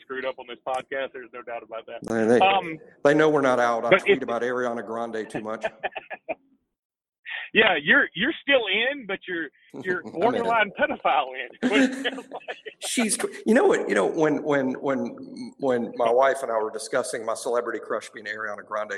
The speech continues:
Speaker 2: one of the first <laughs> times she, she's like, "Can't you pick someone that's not a child?" And, and so I had that, I had this prepared. I had this prepared. So I had this prepared. So I said,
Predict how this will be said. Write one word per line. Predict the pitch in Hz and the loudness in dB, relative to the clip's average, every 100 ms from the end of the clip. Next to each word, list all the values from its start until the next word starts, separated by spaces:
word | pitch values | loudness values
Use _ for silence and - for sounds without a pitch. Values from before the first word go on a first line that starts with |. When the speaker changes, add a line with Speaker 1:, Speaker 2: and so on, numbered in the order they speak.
| 101 - | -10 -10
Speaker 2:
one | 120 | -12
of | 113 | -10
the | 98 | -10
first | 110 - | -8 -6
<laughs> | - | -8
times | - | -12
she, | - 143 _ _ _ | -12 -14 _ _ _
she's | - 135 131 | -6 -4 0
like, | 117 127 - - _ _ _ _ _ _ _ _ - | 0 0 -4 -16 _ _ _ _ _ _ _ _ -8
"Can't | 202 226 226 - - | -4 -2 -4 -10 -6
you | 151 | -4
pick | 143 - 147 151 - _ | -4 -6 -6 -6 -8 _
someone | - - 143 131 131 131 123 127 117 - | -2 2 4 4 4 4 4 2 -2 -2
that's | 113 113 - | -2 -2 -2
not | 107 113 117 - 110 | 0 2 2 0 -4
a | 107 104 - | -4 -6 -12
child?" | - 113 113 113 110 110 | -2 0 2 0 -2 -4
And, | 101 - | -6 -6
and | 107 | -2
so | - | 2
I | 113 135 | 2 2
had | 143 | 0
that, | 143 - - | -2 -4 -2
I | |
had | 156 | 0
this | 165 196 | 4 4
prepared. | - - - 131 - - - - - - | 6 4 4 2 2 2 2 0 2 2
I | - | 4
had | 175 170 | 4 4
this | - | 2
prepared. | - - 120 92 - - - - _ _ _ _ _ _ _ _ - | 0 -2 -2 -4 -8 -8 -8 -8 _ _ _ _ _ _ _ _ -8
So | |
I | 139 | -8
had | 143 | -8
this | - | -10
prepared. | - - 127 98 - - - - | -12 -6 -4 -4 -8 -12 -16 -14
So | - 127 | -2 0
I | 170 | 2
said, | - 110 107 | 2 0 0